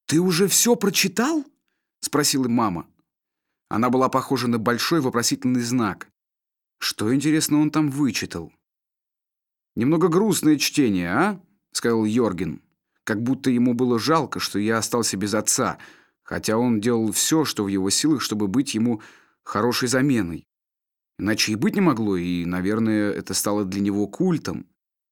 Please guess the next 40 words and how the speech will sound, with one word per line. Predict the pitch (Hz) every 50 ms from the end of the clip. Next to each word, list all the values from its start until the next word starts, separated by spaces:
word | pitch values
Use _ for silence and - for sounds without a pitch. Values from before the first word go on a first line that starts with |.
| _ _ _ _ _ _ _ _ _ -
Но | - 95 101
не | 104 107
мог | 110 117 147 180 175
же | 175 196
он | 202 190 151
жалеть, | 127 143 156 165 147 127 101 -
что | - - 98
мама | 98 95 107 127 127
потеряла | - - - 117 107 110 110 110
мужа, | 110 113 139 147 120 92 92 80
заняв | 78 90 95 95 107 113 -
в | -
то | - 113 107
же | 104 110
время | 101 104 107 104 101
его | 98 110 107 110 110
место, | 110 123 139 117 - - - - - - _ _ _ _ _ _ _ _ _ _ _ _ _ _ _ _ _ _ _
чтобы | - - - 95 92 104
не | 101
сказать | - - 107 110 123 - -
его | 98 101 101 107 110
постель. | 107 117 117 - - - - 110 87 - - _ _ _ _ _ _ _ _ _ _ _ -
Думаю, | 127 170 202 220 233 220
в | 175
глубине | 190 202 175 196 196 208 202
души | 180 196 - - 196 202 202
Йорген | 190 156 175 175 170 160 185 185 185
рад, | 180 185 170 131 - -
что | - - - 107
мой | 104 98
отец | 98 - 117 104 - - -
умер. | 101 92 85 80 - _ _ _ _ _ _ _ _ _ _ _ _ _ _ _ -
Иначе | - 95 101 110 110 107 - - 113
он | 101 104 107 107 110
не | 107 104
мог | 107 110 104 95
бы | 98 104
жениться | 98 107 110 110 101 - 123
на | 123 143
маме. | 175 156 113 90 76 -